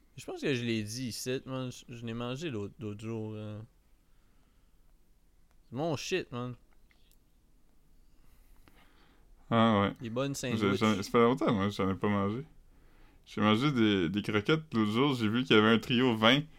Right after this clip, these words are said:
Speaker 2: Fait que j'ai commandé ça, puis j'ai supersize mon fry pour un gros fry. Puis, euh,
Speaker 1: Toi, tu vas changer
Speaker 2: après,
Speaker 1: ton
Speaker 2: je suis
Speaker 1: frit
Speaker 2: là
Speaker 1: en
Speaker 2: vraiment
Speaker 1: poutine à
Speaker 2: pas.
Speaker 1: la place.
Speaker 2: Parce que McDo, euh, j'aime les poutines du McDo, mais j'aime plus les frites du McDo.
Speaker 1: Ok.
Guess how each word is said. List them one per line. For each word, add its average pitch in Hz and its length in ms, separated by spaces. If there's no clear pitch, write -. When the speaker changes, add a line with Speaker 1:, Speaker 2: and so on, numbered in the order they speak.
Speaker 2:
Fait 113 120
que 104 60
j'ai 110 120
commandé 110 480
ça, 160 180
puis 123 200
j'ai 107 140
supersize 127 600
mon 101 160
fry 143 360
pour 113 240
un 104 80
gros 117 220
fry. 147 440
Puis, 104 320
euh, 95 260
Speaker 1:
Toi, - 20
tu 165 60
vas 175 80
changer 156 240
Speaker 2:
après, - 120
Speaker 1:
ton 156 40
Speaker 2:
je 127 60
suis 170 140
Speaker 1:
frit 101 80
Speaker 2:
là 95 120
Speaker 1:
en - 20
Speaker 2:
vraiment 101 280
Speaker 1:
poutine 85 140
à 107 40
Speaker 2:
pas. 113 60
Speaker 1:
la 110 40
place. 135 400
Speaker 2:
Parce - 180
que 170 240
McDo, 196 320
euh, 180 640
j'aime 180 300
les 214 120
poutines 226 380
du 156 120
McDo, 156 340
mais 165 120
j'aime 120 260
plus 120 260
les 131 120
frites 208 260
du 107 140
McDo. 107 460
Speaker 1:
Ok. 135 120